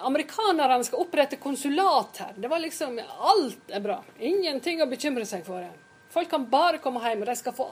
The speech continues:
all mulig hjelp. Og jeg tror faktisk han mente det. Men så var det en del skyer på horisonten, blant annet den leiren, eh, flyktningleiren der, som er oppe litt lenger nord i landet,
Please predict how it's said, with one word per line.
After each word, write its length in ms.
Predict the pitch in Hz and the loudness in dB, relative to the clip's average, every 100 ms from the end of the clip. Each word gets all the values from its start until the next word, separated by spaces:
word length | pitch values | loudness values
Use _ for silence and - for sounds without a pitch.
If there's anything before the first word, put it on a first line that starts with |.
| 320 | -2
all 140 | 330 | -2
mulig 300 | 240 220 214 196 | -2 -2 0 -2
hjelp. 260 | - - - - - - - - - - - - - | -6 -14 -20 -20 -20 -20 -20 -20 -20 -20 -20 -12 -4
Og 60 | |
jeg 80 | 285 370 | 0 4
tror 120 | 381 | 6
faktisk 260 | 370 370 - | 4 2 0
han 100 | 240 | 2
mente 240 | 226 226 220 | 2 0 -2
det. 80 | 190 - - - - - - - - - - - _ _ _ - | -2 -6 -20 -20 -20 -20 -20 -20 -20 -20 -20 -20 _ _ _ -4
Men 100 | 302 | 2
så 120 | 381 | 6
var 160 | 381 | 8
det 80 | 330 | 8
en 80 | 277 | 6
del 140 | 285 302 | 4 2
skyer 460 | - 302 294 311 262 | 0 0 4 4 4
på 140 | 269 | 2
horisonten, 600 | 240 240 226 262 240 214 | 2 2 0 -2 -4 -4
blant 220 | 233 277 | -2 2
annet 300 | 320 320 339 | 2 2 0
den 140 | 285 277 | 0 0
leiren, 440 | 285 269 214 190 180 - - | 2 4 2 -2 -10 -12 -8
eh, 180 | 202 196 | -6 -4
flyktningleiren 720 | 240 233 262 240 214 196 202 | -4 -4 0 2 2 2 0
der, 160 | 220 | -2
som 180 | 226 254 | 0 0
er 100 | 254 | 0
oppe 300 | 247 - 269 240 | -4 2 4 4
litt 200 | 254 277 | 0 -2
lenger 300 | 277 262 233 | 0 0 2
nord 260 | 233 277 269 | 2 0 0
i 60 | |
landet, 440 | 247 233 233 240 | 0 0 2 0